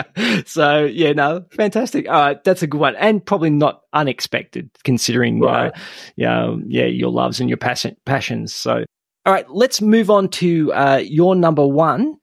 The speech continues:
Speaker 1: and, uh, finish off and round out this nu-, this, uh, top ten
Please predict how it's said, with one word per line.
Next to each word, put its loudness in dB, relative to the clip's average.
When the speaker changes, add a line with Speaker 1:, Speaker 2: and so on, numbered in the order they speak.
Speaker 1:
and, 0
uh, 2
finish -2
off 0
and 0
round 2
out 2
this 0
nu-, 0
this, -2
uh, 2
top -6
ten 2